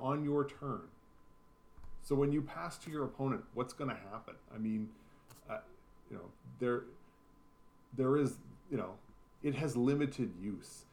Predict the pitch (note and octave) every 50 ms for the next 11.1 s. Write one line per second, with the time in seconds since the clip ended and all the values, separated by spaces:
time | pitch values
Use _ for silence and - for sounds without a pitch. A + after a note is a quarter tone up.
0 | - - - - - G2+ G2 F#2+ F#2+ F#2 - - - A#2 A2 G#2+ G#2 G#2 - C3
1 | A#2+ A#2+ - - - - - A#2+ B2 - - B2 A2 A2 - - - G#2+ G2+ F#2+
2 | F#2 F2+ F2 - - - - - - - G#2+ F#2+ F#2+ - - - - - - -
3 | - - - - - - - - A2+ G#2+ B2+ C3 C3 C3 B2 A2+ A2+ - - B2
4 | A#2 A#2 A#2+ A2+ A2 G#2 - - - F2+ - - - - G#2 F#2 F2+ F2 - -
5 | G#2 - - - - A2+ A2 - G#2+ - - - A#2+ A2+ - - - A#2 A2+ A#2+
6 | A#2+ A2 G#2 G#2+ G2+ - - G2 F2+ - F2+ F#2 F#2+ G2 G2 G#2 G#2+ G#2 - A2
7 | G#2 G#2 G#2 G2+ - - G#2+ G2+ G2 F2+ - - - - - - - - - -
8 | - - C#3 C3+ - - - - C3+ C3+ C#3+ C#3 C3 C3+ C#3 C3 - A#2+ A#2+ A#2+
9 | B2 - - - A2 A2 B2 C#3 D#3+ D#3+ - - - - - - - - - _
10 | - - - - - - - - - - - - - - - - - - C#3 C3
11 | B2 -